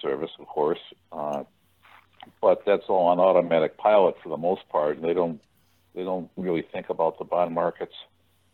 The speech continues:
and, and what the re-, disclosure requirements are. And of course, their bankers, uh, whoever bought their bonds in the primary market, are s-, supposed to play a role in all that, but that doesn't always happen.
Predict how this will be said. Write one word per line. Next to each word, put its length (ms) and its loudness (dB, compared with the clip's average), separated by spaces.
and, 260 -6
and 180 -4
what 200 0
the 80 -8
re-, 260 -8
disclosure 480 -2
requirements 600 -2
are. 240 2
And 100 -6
of 80 -6
course, 240 4
their 220 4
bankers, 680 2
uh, 520 2
whoever 240 2
bought 240 4
their 120 0
bonds 440 4
in 100 -10
the 60 -6
primary 400 2
market, 560 0
are 120 -6
s-, 60 -14
supposed 240 -14
to 60 -20
play 180 0
a 60 4
role 420 4
in 60 2
all 140 2
that, 320 0
but 220 -8
that 220 -6
doesn't 320 -8
always 360 -2
happen. 360 -6